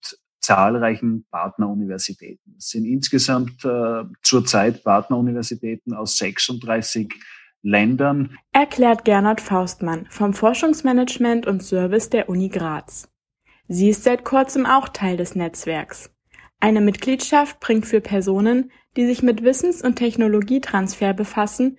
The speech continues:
Speaker 2: viele Vorteile. Zum Beispiel einen schnellen Fluss von Informationen oder gemeinsame Trainingsangebote. Aber auch Studierenden kommt das Angebot des Pan-European Seal Program zugute.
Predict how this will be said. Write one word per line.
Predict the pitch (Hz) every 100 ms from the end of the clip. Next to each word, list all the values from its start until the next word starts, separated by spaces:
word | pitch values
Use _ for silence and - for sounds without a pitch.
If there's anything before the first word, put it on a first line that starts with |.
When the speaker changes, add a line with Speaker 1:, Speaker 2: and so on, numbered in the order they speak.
| _
Speaker 2:
viele | - - 196 220
Vorteile. | - 208 180 - 165 165 165 - _ _ _ - _
Zum | - 208
Beispiel | 185 180 180 240 247
einen | 233 240
schnellen | - 254 254
Fluss | 254 - 285 294
von | 214
Informationen | 185 196 196 185 190 - 233 247 247 247 - - _
oder | 302 320
gemeinsame | 277 233 190 196 208 226 233
Trainingsangebote. | - 180 180 180 175 170 170 170 175 170 165 - _ _ _ _ _ _
Aber | - 190 190 156
auch | 214
Studierenden | - 269 285 330 247 196 180
kommt | 196 190
das | 190 -
Angebot | 208 233 233 233 233 226
des | 196 -
Pan-European | 254 269 247 214 208 - 214 208
Seal | - 196
Program | 196 196 - 202 208 -
zugute. | 262 233 185 185 156